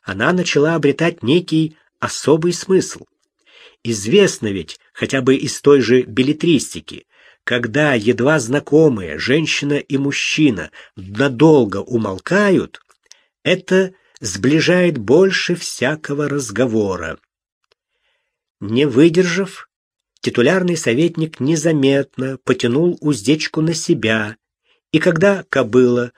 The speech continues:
мотнула башкой в его сторону, полуобернулся, а заодно искоса взглянул на японку. Оказывается, она и не думала смотреть ему в спину.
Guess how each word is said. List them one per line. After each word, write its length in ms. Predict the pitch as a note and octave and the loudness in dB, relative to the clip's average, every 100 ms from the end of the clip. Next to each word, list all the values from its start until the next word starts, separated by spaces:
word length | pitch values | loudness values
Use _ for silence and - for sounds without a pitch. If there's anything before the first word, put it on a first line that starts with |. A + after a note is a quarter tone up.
| _ | _
мотнула 520 | - G#2+ - B2 C#3 A2 | -4 -4 -2 0 0 0
башкой 520 | A2 - - A#2+ G#2+ | -2 -4 0 0 0
в 80 | G2 | 0
его 200 | A2 G2+ | -2 -2
сторону, 640 | - - C#3+ D3+ D#3 D#3+ - _ | -6 2 2 2 0 -4 -10 _
полуобернулся, 1300 | - D3 F3 F3+ F3 F3+ D3+ B2 A#2+ A2+ - A#2 A#2 _ - - | 2 2 4 0 0 0 0 0 0 0 -6 -8 -8 _ -16 -6
а 100 | F3+ | -4
заодно 500 | E3 G#2 E2+ C3+ F#3 | -2 -2 -2 -2 -2
искоса 720 | - D3+ F3 - A2+ - D3+ | -2 -2 -2 -4 -8 -4 -4
взглянул 640 | B2+ F2+ C3+ C#3+ A2 A2+ | -4 -4 -2 -2 -2 -2
на 80 | G#2+ | -2
японку. 880 | G#2 G#2+ - A2+ A2+ G#2+ - A2 G#2+ _ _ _ _ _ | -4 -4 -2 2 2 0 -6 -6 -8 _ _ _ _ _
Оказывается, 1300 | F2+ F#2+ - D#3+ G#3+ G3 G#3 G#3+ G#3 - - G3 F#3+ _ _ _ _ _ _ _ - | -10 -6 -2 2 2 2 2 2 0 -4 -2 -2 -2 _ _ _ _ _ _ _ -2
она 560 | B2+ C3+ F#3 G#3+ G#3+ - _ - | 0 2 2 2 -2 -8 _ -2
и 140 | G3+ | -2
не 240 | F3+ F3 E3+ | 0 0 0
думала 600 | C3+ F#3 A3+ D3 F#2 F2+ | 2 2 2 2 -2 -6
смотреть 720 | - A2 F#2+ C#3 G3 F#3+ - | -6 -6 -2 4 4 4 -2
ему 260 | A#2 D3+ D#3+ | -2 -2 -4
в 100 | - | -8
спину. 520 | - - F#3+ A2 | -10 0 2 0